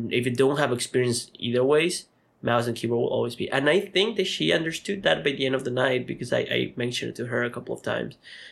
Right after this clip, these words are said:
And she was like, "Oh, yeah, I'm gonna try it." Uh, <laughs> it was, I, it was so much fun for me on the other side because I also play this game in a way that I don't give a fuck.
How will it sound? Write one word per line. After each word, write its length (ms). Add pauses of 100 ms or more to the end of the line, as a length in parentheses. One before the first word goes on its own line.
(160)
And 120
she 120
was 80
like, 180
"Oh, 240
yeah, 520 (100)
I'm 160
gonna 180
try 440
it." 280 (680)
Uh, 200 (400)
<laughs> 360
it 200
was, 200 (400)
I, 160 (280)
it 160
was 220
so 220
much 220
fun 260
for 220
me 260
on 80
the 100
other 100
side 200
because 240
I 220
also 420
play 340
this 160
game 440
in 120
a 60
way 180
that 180
I 100
don't 120
give 160
a 60
fuck. 400